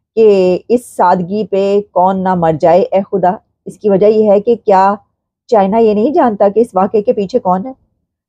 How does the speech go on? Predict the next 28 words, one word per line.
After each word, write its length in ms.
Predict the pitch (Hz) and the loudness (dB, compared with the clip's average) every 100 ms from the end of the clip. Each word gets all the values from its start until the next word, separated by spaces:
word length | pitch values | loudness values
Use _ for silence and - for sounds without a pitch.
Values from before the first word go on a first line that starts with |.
| - | 0
क्या 80 | 262 | 0
चाइना 360 | 262 196 196 | 2 0 0
को 120 | 220 247 | 0 0
ये 180 | 214 | 0
नहीं 140 | 202 262 | -2 -2
पता 320 | 269 220 214 | -2 0 0
कि 520 | 226 214 202 196 185 - | 2 2 2 2 -2 -4
ये 440 | 185 208 214 214 185 | -4 0 2 2 0
वाक़या 280 | 190 - 226 | -4 0 -2
कैसे 340 | 202 190 247 | 0 0 0
हुआ 320 | 247 220 247 - _ _ _ - | 0 0 -2 -4 _ _ _ -6
या 180 | 175 233 | 0 0
कोई 280 | 233 254 254 | 0 0 0
ये 140 | 262 | 0
नया 260 | 220 180 170 | 0 2 2
वाक़या 360 | 165 147 123 | 0 -4 -8
है? 100 | 123 - | -12 -14
इसकी 220 | - - | -18 -6
वजह 200 | 339 254 | -2 2
ये 200 | 311 339 | 2 0
है 180 | 240 135 143 _ _ _ _ _ - | -2 -6 -10 _ _ _ _ _ -4
कि 440 | 247 247 262 254 _ _ _ _ _ - | 2 4 2 0 _ _ _ _ _ -4
चाइनीज़ 420 | 214 214 247 330 | -2 -2 -4 -4
पर 140 | 254 254 | -2 -2
तो, 520 | - 262 262 277 302 _ _ _ _ _ _ - | 0 2 4 2 -4 _ _ _ _ _ _ -6
अ, 300 | 185 185 175 _ _ _ 165 | -4 -2 -4 _ _ _ -8
धमाके 420 | 208 180 180 254 | -2 0 0 0
होना, 580 | 262 220 220 233 240 | 0 0 2 2 0